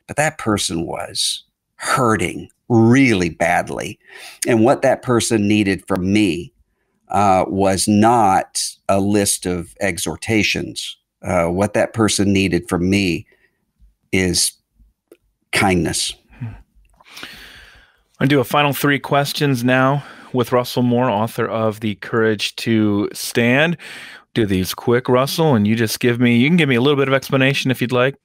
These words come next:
Speaker 2: I'll give you three questions. You give me the first thought that comes to mind. First, what is the last great book you've read?
Speaker 1: Um, I think the last great book that I have read would probably be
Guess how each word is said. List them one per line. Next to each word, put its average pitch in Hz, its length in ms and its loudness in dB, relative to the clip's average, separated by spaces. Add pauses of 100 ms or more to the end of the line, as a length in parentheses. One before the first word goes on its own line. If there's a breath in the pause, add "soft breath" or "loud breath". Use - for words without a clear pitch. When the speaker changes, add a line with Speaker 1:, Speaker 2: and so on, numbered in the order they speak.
(140)
Speaker 2:
I'll 107 60 -6
give 110 100 -4
you 107 80 2
three 135 180 0
questions. 151 480 0
You 110 60 0
give 117 100 4
me 110 80 4
the 104 60 0
first - 380 -2
thought 107 240 0
that 104 200 -4
comes 113 440 0
to - 120 -2
mind. 92 460 0
First, 170 500 0 (600 loud breath)
what 208 100 2
is 139 100 0
the 117 60 2
last 113 300 2
great 120 340 0
book 131 240 0
you've 117 240 -2
read? 143 320 2 (440)
Speaker 1:
Um, 131 480 6 (120)
I 123 140 4
think 185 340 2
the 127 120 4
last 123 400 0
great 117 440 0
book 127 240 -4
that 110 180 0
I 104 200 4
have 98 360 -4
read 98 300 0
would 92 180 -4
probably 127 580 0
be 101 460 0